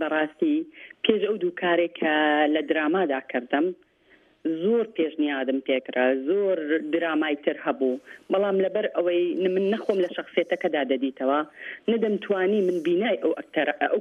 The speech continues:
کارەکتەرە بکەم و نە فکرەی ئەو ئیشە بە دڵی من بوو، لەبەر ئەوە من زۆر بە ئاسانی داوای لێبوردنم دەکرد. یعنی، ئەو فرسەتەش وەکو ئەو برادەرە باسی دەکا، ئەو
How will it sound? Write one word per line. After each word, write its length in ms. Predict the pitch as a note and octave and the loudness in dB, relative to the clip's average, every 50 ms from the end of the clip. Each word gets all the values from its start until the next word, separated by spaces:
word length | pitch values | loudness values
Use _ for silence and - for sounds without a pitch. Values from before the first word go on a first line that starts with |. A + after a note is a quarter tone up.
| - - | -2 -2
کارەکتەرە 480 | E3 D#3 D3 C#3+ - - D3+ C#3+ C#3 - - | -2 0 0 -2 0 0 0 0 0 -2 -6
بکەم 280 | - - D#3+ E3 F#3 G3+ - - - _ _ - - - - - - _ - - | -4 -2 0 0 0 0 -4 -10 -20 _ _ -20 -20 -20 -20 -20 -20 _ 0 0
و 40 | F#3 F3 F3 E3+ E3 E3 F3 G3+ | 2 2 2 2 2 2 2 2
نە 100 | A#3+ B3+ A#3+ G#3+ G#3 G3+ F#3+ F#3+ - | 2 2 2 2 2 0 -2 -2 -2
فکرەی 500 | - G#3 - - - - A3+ C4 D4 C4+ - - - | -2 -2 -2 -4 -4 -2 0 2 2 2 0 -2 0
ئەو 160 | - B3 B3 A#3 A3+ G#3 F#3+ C#3 - F3 | 0 0 2 0 0 0 -2 -2 -2 -2
ئیشە 300 | G#3 F3 - - A3+ A3+ F#3 E3+ | -2 -2 0 0 0 0 0 0
بە 80 | F#3+ F#3 | 0 0
دڵی 260 | G#3+ G#3+ G#3 G3 F3 D#3+ D3+ | 0 0 2 2 0 0 0
من 120 | C#3+ C3+ C3+ B2 | -2 -2 -2 0
بوو، 200 | D3 D#3+ F3 - - - - - _ - | 0 -2 -2 -4 -8 -14 -20 -6 _ -2
لەبەر 220 | F#3 E3+ - - - - | -2 0 0 -2 0 0
ئەوە 180 | F3 F3+ F#3 F#3 F#3 | 0 2 2 2 2
من 100 | F#3+ F#3 F3+ D#3+ D3+ | 2 2 0 0 0
زۆر 180 | F#3 G#3 G#3 F#3 E3+ | 0 0 0 0 -2
بە 60 | E3+ - | -2 -2
ئاسانی 420 | - D#3+ E3 - - E3+ E3 E3 D#3+ E3 | 0 -2 0 0 2 2 2 2 2 0
داوای 260 | E3+ E3 D#3+ D3+ D3 D3 | 0 0 2 2 2 2
لێبوردنم 500 | D3 C#3+ D3+ D3 - - C#3+ C3+ C3 C3 B2 | 0 0 -2 -2 -2 -2 -2 0 0 -2 -2
دەکرد. 280 | B2+ - - C3 - - - - - - - - - | -4 -6 -8 -10 -10 -10 -10 -12 -10 -10 -6 -2 0
یعنی، 180 | E3+ F3+ F#3+ - - | 0 2 2 0 0
ئەو 100 | C4+ C4+ - - | -2 -2 -2 -4
فرسەتەش 600 | A#3+ G#3 - - - G3+ G3+ - A#3+ A#3+ A#3 A#3 - F3+ E3+ | -2 -2 0 0 0 -2 -2 0 0 0 0 0 -2 -2 0
وەکو 240 | F3 F3+ F3+ F#3 - F3+ - | 0 0 0 0 -2 -2 0
ئەو 80 | F3+ E3+ D#3+ | 0 0 0
برادەرە 420 | E3+ E3 E3 D#3+ D#3+ E3 F3 G#3+ G#3 A3+ | 0 0 0 0 0 0 0 0 0 0
باسی 300 | G#3 F3+ E3 - - D3 D3 | -2 -2 -2 -2 -2 -2 -2
دەکا، 260 | C#3+ C#3+ - C#3+ D3 D3+ D#3 - - - - - - - - - | -2 -2 0 0 0 0 0 -2 -8 -12 -12 -10 -12 -12 -6 -4
ئەو 100 | - F#3+ | -4 -4